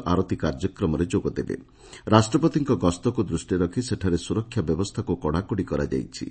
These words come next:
ବରିଷ୍ଠ ପ୍ରଶାସନିକ ପୁଲିସ ଅଧିକାରୀ ଗତକାଲି ରାଷ୍ଟ୍ରପତି ଗସ୍ତ କରିବାକୁ ଥିବା ବିଭିନ୍ନ ସ୍ଥାନ ପରିଦର୍ଶନ କରିବା ସହିତ ସୁରକ୍ଷା ବ୍ୟବସ୍ଥାର ସମୀକ୍ଷା କରିଛନ୍ତି। ରାଷ୍ଟ୍ରପତିଙ୍କ ଗସ୍ତ ପାଇଁ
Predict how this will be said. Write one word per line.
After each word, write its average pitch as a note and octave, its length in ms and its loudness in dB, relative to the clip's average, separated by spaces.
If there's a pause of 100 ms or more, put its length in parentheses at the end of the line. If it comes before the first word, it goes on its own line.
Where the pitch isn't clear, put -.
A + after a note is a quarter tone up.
(460)
ବରିଷ୍ଠ B2+ 380 6
ପ୍ରଶାସନିକ G#2+ 680 0 (120)
ପୁଲିସ E2+ 340 0 (140)
ଅଧିକାରୀ F#2 400 0
ଗତକାଲି E2+ 440 0
ରାଷ୍ଟ୍ରପତି F#2 560 -2
ଗସ୍ତ D2 320 -4
କରିବାକୁ A#2 400 0
ଥିବା F#2+ 280 -2
ବିଭିନ୍ନ E2+ 380 0
ସ୍ଥାନ E2 340 -2 (160)
ପରିଦର୍ଶନ E2 520 -2
କରିବା D#2 320 -2
ସହିତ - 300 -4 (460)
ସୁରକ୍ଷା A2+ 420 4
ବ୍ୟବସ୍ଥାର F2+ 480 2
ସମୀକ୍ଷା E2+ 480 -4
କରିଛନ୍ତି। - 520 -6 (420)
ରାଷ୍ଟ୍ରପତିଙ୍କ C3+ 720 2
ଗସ୍ତ B2+ 280 2
ପାଇଁ G#2+ 200 2